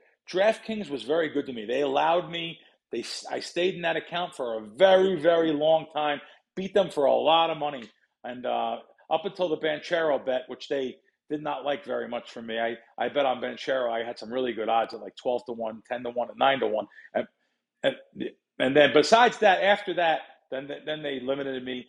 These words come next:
But still, they're very good. When I go to the counter, they're good to me now. I go to the counter, not in New Jersey, but if I go to one of the other locations, they're, they're pretty good to me. But I'm kinda getting ahead of myself there. I, and I talk like crazy, as you could see. A lot of people say, you know, I interview you, I ask you three questions in an hour. So, but anyway,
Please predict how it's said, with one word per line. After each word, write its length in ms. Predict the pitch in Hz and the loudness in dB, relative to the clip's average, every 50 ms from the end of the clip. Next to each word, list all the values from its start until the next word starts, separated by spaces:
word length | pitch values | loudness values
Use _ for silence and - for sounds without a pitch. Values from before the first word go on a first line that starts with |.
| _ - | _ -8
But 140 | - 139 - | -8 -6 -6
still, 300 | - - - 339 320 226 | -6 -2 0 2 4 4
they're 100 | 190 196 | 2 2
very 240 | 190 233 247 240 220 | 0 0 0 0 -2
good. 160 | - 269 240 | -2 -4 -2
When 120 | 208 208 | 0 -2
I 40 | 220 | 0
go 140 | 208 233 240 | 0 0 -2
to 80 | 240 233 | 0 -2
the 60 | 208 | -6
counter, 340 | - 214 240 294 320 285 214 | -4 -2 -2 0 0 2 2
they're 100 | 202 180 | 0 0
good 140 | 165 175 | -2 -4
to 80 | 165 180 | -4 -4
me 100 | 185 185 | -6 -4
now. 320 | 180 214 240 226 220 202 - | -2 -2 -2 -2 -4 -6 -6
I 80 | 175 | -6
go 140 | 180 190 202 | -4 -4 -4
to 60 | 208 | -4
the 80 | 202 185 | -4 -8
counter, 420 | - 190 202 208 214 214 214 - - _ _ _ | -6 -6 -6 -4 -4 -4 -6 -8 -10 _ _ _
not 200 | - 220 262 262 | 2 2 2 2
in 80 | 269 233 | 0 -6
New 80 | 214 190 | -6 -6
Jersey, 320 | - 220 233 208 156 147 | -2 0 0 0 0 -2
but 160 | 123 147 147 | -4 -4 -4
if 80 | 147 139 | -2 -4
I 80 | 170 | -4
go 160 | 165 165 190 190 | -2 -2 -2 0
to 140 | 185 175 160 _ _ _ - | 0 -2 -4 _ _ _ -8
one 140 | 156 170 180 | -4 -4 -4
of 60 | 170 | -2
the 80 | 175 | 0
other 120 | 185 185 190 | 0 0 0
locations, 520 | 175 175 165 - 175 180 180 - 160 143 - | 0 -2 -2 -4 -6 -6 -6 -8 -12 -10 -8
they're, 120 | 156 151 - - | -8 -8 -4 -6
they're 120 | 156 147 - | -6 -6 -6
pretty 160 | - 156 143 | -8 -10 -8
good 180 | 135 147 151 - | -4 -4 -6 -6
to 60 | 123 | -6
me. 100 | 107 98 _ _ _ _ - | -16 -20 _ _ _ _ 2
But 80 | 185 | 2
I'm 80 | 196 190 | 2 2
kinda 300 | - 247 240 202 226 - - _ _ - 196 | 2 2 2 2 0 0 -8 _ _ 0 0
getting 200 | 196 185 - 151 | 0 0 0 -6
ahead 220 | 135 139 160 156 | -2 0 0 0
of 60 | 147 | 0
myself 340 | 139 123 - - 127 117 - - | -2 -6 -6 -6 -6 -6 -6 -6
there. 180 | 120 110 110 - _ _ _ _ - | -6 -6 -6 -8 _ _ _ _ -6
I, 80 | 151 | -4
and 140 | 160 160 160 | -4 -2 -2
I 80 | 156 147 | -4 -4
talk 340 | - - 208 202 180 - | -2 0 0 0 0 2
like 160 | - 139 127 - | -2 -4 -4 -4
crazy, 340 | - 170 160 135 113 120 120 | -8 -8 -8 -6 -8 -8 -10
as 40 | 117 | -10
you 140 | 117 113 | -12 -12
could 120 | - 120 - | -12 -12 -12
see. 140 | - - 139 | -6 -4 -2
A 60 | 120 | 2
lot 160 | 123 139 143 | 2 2 2
of 60 | 131 - | 0 -2
people 160 | 131 - 123 | -8 -14 -12
say, 260 | - - 147 123 107 - _ _ _ _ | -4 -2 -2 -2 -2 -4 _ _ _ _
you 100 | - 131 | -8 -4
know, 60 | 127 | -2
I 140 | 123 123 135 | 0 0 -2
interview 260 | 147 165 151 147 151 | -2 -2 -2 0 2
you, 120 | 165 170 | 4 6
I 100 | 143 131 | 6 6
ask 180 | 135 127 - - | 4 2 -2 -6
you 60 | 131 | -14
three 180 | - - 147 135 | -10 -10 -10 -10
questions 400 | - - 165 143 - - 101 98 | -4 -4 -4 -4 -4 -10 -12 -12
in 80 | 110 | -12
an 80 | 117 135 | -10 -8
hour. 220 | 139 131 107 90 - | -6 -6 -6 -6 -8
So, 220 | - - 107 - _ _ _ _ _ _ - | -8 -8 -8 -8 _ _ _ _ _ _ 4
but 80 | 165 185 | 4 4
anyway, 300 | 214 202 165 151 143 | 6 6 6 4 4